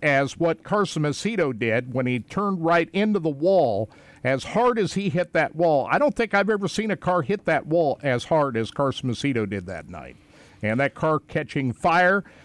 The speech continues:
and the chaotic moments after that, getting him out of the race car to survive that, not miss a race,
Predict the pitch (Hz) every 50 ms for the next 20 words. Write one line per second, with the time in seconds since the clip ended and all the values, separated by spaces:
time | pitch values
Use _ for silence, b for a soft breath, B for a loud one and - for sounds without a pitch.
0 | B B - 101 104 113 117 - - 160 170 170 170 175 170 156 - - 151 170
1 | 170 165 160 147 - - - 165 180 202 202 - 196 190 180 180 175 180 185 -
2 | - 175 165 160 143 135 135 120 - - - 160 202 226 226 214 196 196 180 185
3 | 170 160 147 - - 165 151 147 156 156 - - 139 117 - - 135 127 113 113
4 | 120 165 175 202 220 220 214 190 151 120 110 107 156 190 214 165 117 110 113 -
5 | - B B B B B B B - 123 127 147 180 240 294 233 180 202 196 214
6 | 185 - - 170 151 131 139 165 220 208 139 101 202 202 - - -